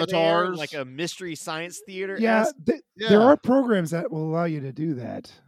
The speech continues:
Speaker 3: Um,
Speaker 2: Yeah, well, it was, you could emote too. Like, you could raise your
Speaker 1: Yeah.
Speaker 2: hands up or
Speaker 1: Yeah.
Speaker 2: turn
Speaker 3: Yep.
Speaker 2: around. It
Speaker 1: It
Speaker 2: was,
Speaker 1: was
Speaker 2: it was
Speaker 1: great.
Speaker 2: fun. Yeah.
Speaker 1: Um, but I remember, like, that's, this movie being like,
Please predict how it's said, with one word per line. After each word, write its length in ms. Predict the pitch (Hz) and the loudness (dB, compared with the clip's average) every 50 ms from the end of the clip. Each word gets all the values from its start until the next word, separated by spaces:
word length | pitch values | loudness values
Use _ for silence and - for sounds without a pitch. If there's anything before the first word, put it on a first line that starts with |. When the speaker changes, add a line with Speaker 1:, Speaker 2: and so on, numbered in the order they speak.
| _ _ | _ _
Speaker 3:
Um, 260 | - 123 135 135 131 185 | -12 -10 -8 -8 -4 -4
Speaker 2:
Yeah, 140 | 202 190 | -2 -2
well, 180 | 170 196 214 226 | 0 2 2 2
it 60 | 226 | 2
was, 180 | 226 202 - - _ | 2 0 0 -4 _
you 180 | - 196 196 220 | -8 -6 -6 -4
could 220 | - - 226 196 | -2 0 0 0
emote 580 | 170 170 160 156 156 151 160 180 196 170 147 - | 0 -2 -2 -2 -2 0 0 2 2 0 -2 -4
too. 220 | - 185 185 180 | -4 -4 -2 -2
Like, 160 | 151 143 131 - | -2 -4 -4 -6
you 100 | 165 165 | -8 -8
could 160 | - 175 131 | -8 -8 -8
raise 380 | 123 139 143 160 170 170 143 | -6 -6 -4 -4 -4 -6 -8
your 120 | 175 165 147 | -6 0 2
Speaker 1:
Yeah. 140 | 190 196 180 | 4 4 4
Speaker 2:
hands 320 | 151 156 156 160 156 135 | 4 0 -4 -6 -6 -4
up 260 | 156 160 160 156 156 170 | -2 0 2 2 0 0
or 80 | 190 190 | -4 -4
Speaker 1:
Yeah. 140 | 180 175 156 | -4 -4 -2
Speaker 2:
turn 80 | 139 - | 2 2
Speaker 3:
Yep. 100 | 226 220 | 2 2
Speaker 2:
around. 680 | 147 139 131 131 139 143 143 147 147 147 151 151 156 - _ _ _ _ _ _ - | 0 -2 -4 -2 -2 -2 -2 -2 -2 -2 -4 -4 -6 -12 _ _ _ _ _ _ -12
It 40 | |
Speaker 1:
It 40 | 165 | -8
Speaker 2:
was, 160 | 180 196 185 | -8 -8 -8
Speaker 1:
was 100 | 190 170 | -8 -8
Speaker 2:
it 80 | 175 190 | -6 -4
was 120 | 190 269 | -4 -2
Speaker 1:
great. 180 | 294 285 233 175 | -2 -2 -4 -4
Speaker 2:
fun. 420 | 175 170 180 190 170 135 113 101 - _ _ - | -4 -2 -2 -2 -2 -4 -6 -8 -14 _ _ -8
Yeah. 280 | 175 190 170 135 110 - _ _ _ _ _ _ _ _ _ _ _ _ _ _ _ _ _ _ _ _ _ _ | -4 -2 -2 -2 -2 -6 _ _ _ _ _ _ _ _ _ _ _ _ _ _ _ _ _ _ _ _ _ _
Speaker 1:
Um, 440 | - 175 180 175 165 165 160 160 151 113 120 | -6 -2 -2 0 0 -2 -4 -6 -10 -12 _
but 160 | - 185 175 | -6 -4 -2
I 80 | 170 185 | -2 -2
remember, 540 | 196 190 196 196 196 220 240 233 240 240 233 | -2 -4 -6 -6 -6 -6 -6 -6 -6 -6 -6
like, 340 | 220 196 190 180 180 - _ _ _ _ _ _ _ _ _ _ _ _ _ _ _ _ _ _ _ | -4 -4 -6 -6 -8 -10 _ _ _ _ _ _ _ _ _ _ _ _ _ _ _ _ _ _ _
that's, 420 | - 165 165 185 185 - - - _ _ _ _ _ _ 139 123 | -2 -2 0 0 -2 -6 -12 -18 _ _ _ _ _ _ _ _
this 320 | 123 180 220 240 - - | -6 -4 -4 -4 -6 -10
movie 360 | 202 196 202 202 180 196 190 180 | -10 -10 -10 -8 -8 -10 -10 -12
being 400 | 147 123 170 170 170 165 160 151 | -12 -12 -10 -10 -8 -10 -10 -10
like, 240 | 143 139 131 123 | -10 -10 -10 -12